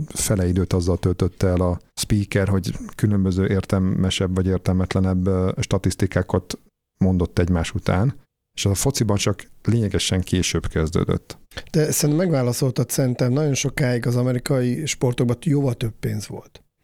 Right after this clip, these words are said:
Speaker 2: Koncentráltabb volt, nagyobb volt a tétje. Nem olyan értelemben, hogy összességében, hanem egy amerikai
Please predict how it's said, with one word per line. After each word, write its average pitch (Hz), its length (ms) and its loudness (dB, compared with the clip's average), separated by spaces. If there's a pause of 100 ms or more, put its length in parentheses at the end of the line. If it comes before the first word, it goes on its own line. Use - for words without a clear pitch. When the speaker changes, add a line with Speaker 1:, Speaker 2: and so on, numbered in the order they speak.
(140)
Speaker 2:
Koncentráltabb 127 920 0
volt, 131 340 -6
nagyobb 139 360 2
volt 123 240 0
a 123 220 2 (160)
tétje. 123 560 0 (220)
Nem 160 160 2
olyan 180 200 2
értelemben, 135 520 2
hogy 131 100 -2
összességében, 131 960 0 (260)
hanem 131 320 0
egy 123 280 -2
amerikai 131 880 0